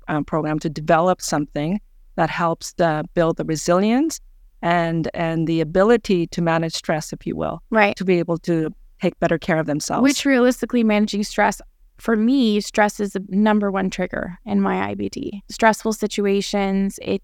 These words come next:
Speaker 2: I'm done. <laughs> I am out. See
Speaker 1: Yeah.
Speaker 2: you later. <laughs> So s-, the report is also, so there's com-, some components that are new. I know we've mentioned them. So there's the patient caregiver input is now in the report.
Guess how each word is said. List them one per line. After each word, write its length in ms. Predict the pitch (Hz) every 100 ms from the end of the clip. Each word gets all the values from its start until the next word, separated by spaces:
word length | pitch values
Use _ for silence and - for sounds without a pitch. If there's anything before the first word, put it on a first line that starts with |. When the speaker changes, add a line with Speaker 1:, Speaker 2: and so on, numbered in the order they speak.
| -
Speaker 2:
I'm 260 | - 202 190
done. 380 | 175 180 180 196 _ _ -
<laughs> 300 | 220 _ -
I 120 | 226
am 160 | 202 -
out. 420 | 240 285 - - -
See 100 | -
Speaker 1:
Yeah. 120 | 185
Speaker 2:
you 120 | 269
later. 360 | 247 226 226 175 - _
<laughs> 80 | 311 _ - - _ -
So 160 | - -
s-, 180 | - - -
the 80 |
report 380 | 269 285 - 359
is 120 | 370
also, 460 | 294 262 - 269 247
so 140 | 240
there's 320 | 247 269 233 -
com-, 240 | 302 302
some 240 | - 302 320
components 560 | 320 285 262 262 247 - _ _
that 100 | 220
are 120 | 226
new. 360 | 220 208 202 196
I 80 | 202
know 140 | 208
we've 160 | 214 196
mentioned 340 | 196 196 202
them. 140 | 196 196
So 160 | 208
there's 240 | 202 196 -
the 120 | 208
patient 400 | - 214 233 208
caregiver 420 | 220 202 208 202
input 440 | - 202 208 202 202
is 160 | 196 196
now 240 | 190 185
in 80 | 190
the 80 | 190
report. 420 | 190 - 190 185